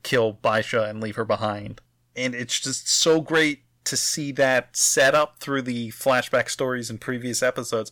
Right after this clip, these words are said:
and then bridge it into the Tarkir frame story here, because it's a convention that we were taught about and now is used as foreshadowing in this story because she does confront Bolas in the flesh at the end.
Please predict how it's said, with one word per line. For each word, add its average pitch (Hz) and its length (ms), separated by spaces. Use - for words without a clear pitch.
and 127 100
then 117 320
bridge 131 480
it 127 240
into 117 680
the 123 140
Tarkir 120 520
frame 147 300
story 110 400
here, 110 580
because 123 380
it's - 140
a 120 40
convention 127 760
that 113 360
we 120 160
were 113 220
taught 170 260
about 117 500
and 120 180
now 120 260
is 120 180
used 120 200
as 110 140
foreshadowing 117 760
in 123 200
this 123 160
story 110 640
because 117 260
she 107 360
does 104 240
confront 117 420
Bolas 107 540
in 139 140
the 156 80
flesh 170 420
at 131 200
the 113 180
end. 123 320